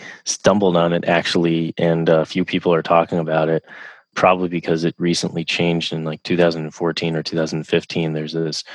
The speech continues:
research and development tax credit, uh, for businesses who are, you know, developing something, uh, something unique, a product, um, or a service,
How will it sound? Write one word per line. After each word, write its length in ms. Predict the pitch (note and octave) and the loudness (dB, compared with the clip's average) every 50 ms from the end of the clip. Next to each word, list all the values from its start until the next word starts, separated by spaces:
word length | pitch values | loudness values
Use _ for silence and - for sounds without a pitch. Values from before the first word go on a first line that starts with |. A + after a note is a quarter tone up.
| - - - - _ | -16 -16 -18 -6 _
research 420 | F#2 F#2 F#2 - - F#2+ F2 - | 2 2 2 4 2 0 0 0
and 80 | F2 E2+ | 0 -2
development 460 | E2 D#2+ E2+ E2+ E2+ E2 E2+ E2 D#2 | 0 2 2 2 2 2 -2 -4 -4
tax 300 | - - F2 E2+ - - | 0 0 0 0 -2 -4
credit, 360 | - - F2 E2 E2 E2 E2 - - - - - - - _ - | 0 0 2 2 2 0 -2 -6 -12 -20 -20 -20 -20 -14 _ -2
uh, 220 | E2+ D#2+ D#2 D#2+ | 0 0 0 -2
for 160 | - - F2 | -2 -4 -4
businesses 680 | D#2+ D2+ - F2 F2 F2+ E2 - - E2+ E2 D#2+ - - - - - - - - _ _ | 0 0 0 0 0 0 -4 -2 0 0 0 0 -2 -6 -12 -18 -20 -20 -20 -20 _ _
who 520 | _ - F#2+ F2+ E2+ E2 E2 E2 E2 E2 - _ _ - | _ 0 2 2 2 2 2 0 -2 -6 -8 _ _ -2
are, 360 | F2+ E2 D#2+ D#2 D#2 D2 - _ _ _ _ | 0 2 2 0 0 -4 -10 _ _ _ _
you 80 | - E2+ | -4 -4
know, 100 | D#2 D2 | -4 -4
developing 600 | - D#2+ D#2 F2 F2+ F2+ F2 - - E2 E2 D#2+ | -4 0 2 4 6 6 4 4 0 -2 -2 -2
something, 600 | - - E2 D#2+ D#2 - - E2 D#2+ D#2 D#2 D#2 | -2 -2 -2 -2 -2 -2 -2 -2 -2 -2 -2 -4
uh, 360 | D2+ D2+ D2+ D2+ D2+ D2+ - - - | -4 -2 -2 -2 -2 -4 -6 -6 -8
something 340 | - - F2 D#2+ - E2 D#2 | -4 -4 -4 -4 -4 -6 -6
unique, 380 | D#2 E2 F#2+ A2+ A#2 G#2+ - | -2 2 4 4 4 2 0
a 60 | - - | -6 -10
product, 560 | - - G#2+ G2+ G2 G2 F#2 F#2 - - - - - - - - - _ - - | 0 2 4 6 6 4 4 2 -2 -8 -18 -20 -20 -20 -20 -20 -20 _ -4 -2
um, 400 | E2+ E2+ D#2+ D#2+ D#2+ D#2+ D#2+ - | 0 0 0 0 -2 -4 -6 -4
or 140 | - E2+ D#2+ | -2 0 0
a 60 | D2+ | 0
service, 560 | - - - A#2 A2+ G#2 G2+ G2+ F#2 - - | 0 0 2 2 2 4 2 2 2 0 -4